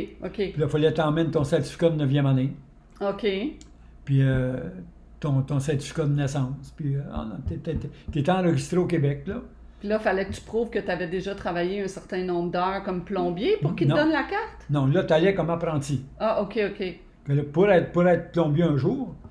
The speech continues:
Speaker 2: il fallait que tu aies des cartes d'apprenti avec des heures de rentrer dans ton carnet d'apprenti.
Speaker 1: Ah, OK, OK.
Speaker 2: Que là, ben là,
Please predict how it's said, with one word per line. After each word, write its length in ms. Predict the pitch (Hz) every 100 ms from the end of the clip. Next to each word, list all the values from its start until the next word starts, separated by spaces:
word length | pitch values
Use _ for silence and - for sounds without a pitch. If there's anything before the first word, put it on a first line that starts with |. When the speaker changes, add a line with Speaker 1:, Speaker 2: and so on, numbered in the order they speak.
| -
Speaker 2:
il 60 | -
fallait 260 | 151 160
que 80 | -
tu 80 | -
aies 80 | 175
des 180 | 151 147
cartes 220 | 139 131
d'apprenti 600 | 143 160 147 135 151 233 -
avec 260 | 160 151
des 240 | 135 156 139
heures 180 | 190 160
de 80 |
rentrer 400 | 151 151 139 160
dans 160 | 170 143
ton 140 | 147
carnet 300 | 139 151 151
d'apprenti. 540 | 165 139 139 131 - 135 -
Speaker 1:
Ah, 180 | 214 226
OK, 220 | 185 - 180
OK. 220 | 170 - - - - -
Speaker 2:
Que 80 | -
là, 160 | 151 165
ben 120 | 156
là, 100 | 160